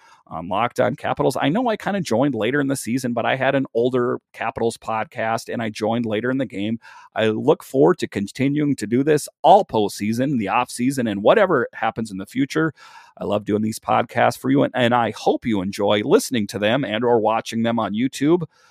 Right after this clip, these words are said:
All right, this has been this edition of Locked On Capitals. Once again, thank you again for joining me, and I will talk to you again tomorrow. Well,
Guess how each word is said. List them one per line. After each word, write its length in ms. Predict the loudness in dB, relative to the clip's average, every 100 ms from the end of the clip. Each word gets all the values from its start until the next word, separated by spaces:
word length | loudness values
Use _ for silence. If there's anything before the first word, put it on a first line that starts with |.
| _ _ _
All 80 | 2
right, 180 | 4 6
this 160 | 4 4
has 120 | 2
been 240 | 4 2 2
this 240 | 4 4 4
edition 400 | 2 2 0 -2
of 180 | -4
Locked 360 | -2 0 0 2
On 160 | 0 0
Capitals. 680 | 0 0 4 4 4 0 -14 _ _ _ _ _
Once 180 | -4 0
again, 220 | 0 0
thank 300 | 0 -2 -2
you 80 | 0
again 200 | 0 0
for 140 | -4
joining 400 | -2 0 2 2
me, 220 | 2 0
and 140 | -4 -2
I 160 | 0
will 160 | 2 0
talk 300 | 0 -2 0
to 100 | -2
you 20 |
again 260 | -2 -2 -4
tomorrow. 440 | -4 0 2 2
Well, 260 | 2 -4